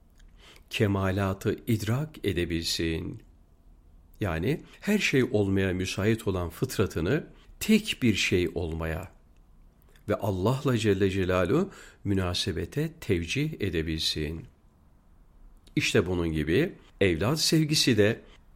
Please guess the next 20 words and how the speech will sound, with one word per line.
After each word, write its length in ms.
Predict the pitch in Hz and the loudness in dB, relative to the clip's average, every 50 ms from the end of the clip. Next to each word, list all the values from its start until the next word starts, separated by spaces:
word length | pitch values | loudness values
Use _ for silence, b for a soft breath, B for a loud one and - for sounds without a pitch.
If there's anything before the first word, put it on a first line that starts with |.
| - - | -6 0
insanın 640 | - 131 135 131 127 - - 127 123 135 156 170 170 | 4 4 6 6 6 4 4 4 2 2 2 2 0
fıtratında 960 | 156 - - - - - - 113 101 95 - - 95 87 85 85 127 156 151 | -2 -2 -2 -2 -2 -2 -2 -4 -4 -4 -4 -4 -4 -4 -2 -2 -4 -4 -4
vardır. 840 | 98 87 90 87 85 87 - 92 85 85 90 92 90 - - - - - - - - - - - - - - - - - | -2 -2 -2 -2 -2 -2 -2 -2 -2 -2 -2 -4 -6 -10 -12 -12 -14 -16 -18 -20 -20 -20 -20 -20 -20 -20 -20 -20 -8 -2
Bu 80 | 208 208 | 0 0
sevgi 400 | - - 160 151 139 135 147 165 | 2 4 6 6 6 6 6 6
olmazsa 800 | - - 113 104 107 110 147 185 196 - - 214 175 101 B B B B B B B B - | 6 6 6 6 6 6 4 4 2 2 2 2 2 2 B B B B B B B B -4
çocuklara 600 | - - 127 110 123 117 - 151 156 180 160 107 | 2 4 4 4 4 4 4 6 6 6 6 4
bakılmaz, 680 | 95 - - 87 76 76 73 80 82 - - - - - - - - - - - | 2 2 0 0 0 0 -2 -2 -4 -4 -6 -6 -8 -12 -20 -20 -20 -4 2 2
okutulmaz 840 | 127 - - - - - 107 85 80 78 123 156 170 - - - - - - - - _ - - - - - - _ | 2 4 2 0 0 2 0 0 0 0 0 -2 -2 -2 -4 -6 -8 -14 -20 -20 -20 _ -20 -20 -20 -20 -20 -20 _
ve 280 | - 87 95 92 90 85 90 | -4 -2 0 0 0 0 0
neticede 640 | 95 87 - - 95 82 - 95 90 104 135 143 | 0 0 0 -2 -4 -4 -2 -2 0 0 0 2
de 220 | 156 156 160 170 - - - - - - | 2 2 0 0 -4 -10 -20 -20 -2 2
ülke 460 | 123 120 110 110 - - 165 170 170 | 4 4 4 4 2 0 0 2 2
ve 160 | 135 120 - - | 2 2 2 2
insanlık 800 | 107 101 92 - - 98 90 85 78 - 147 175 - - - - - - - - - | 2 0 2 0 0 -2 -2 -2 0 0 0 -2 -2 -6 -12 -20 -20 -20 -20 -8 -6
yükselemez. 1000 | 98 95 - - - 92 80 82 80 80 78 76 - - - - - - - - - - - - - - _ - - - - | -4 -4 -2 -2 -2 -2 -2 -2 -2 -2 -4 -4 -6 -8 -8 -10 -10 -10 -12 -14 -18 -20 -20 -20 -20 -20 _ -20 -20 -6 -4
Evet, 240 | - 95 117 127 120 - B B B B - | -2 0 0 -2 -4 -8 B B B B 0
etrafımızda 1000 | 104 95 - - - 101 98 95 - - 95 90 90 90 101 98 90 85 87 98 131 | 0 0 0 0 -2 -2 -2 -2 -2 -2 -2 -2 -2 -2 0 -2 -2 -2 -2 -2 0
bir 140 | 175 190 | 0 0
sürü 640 | 165 - - - - 127 120 123 127 123 123 127 | 0 -2 -2 -2 0 0 2 2 2 2 2 0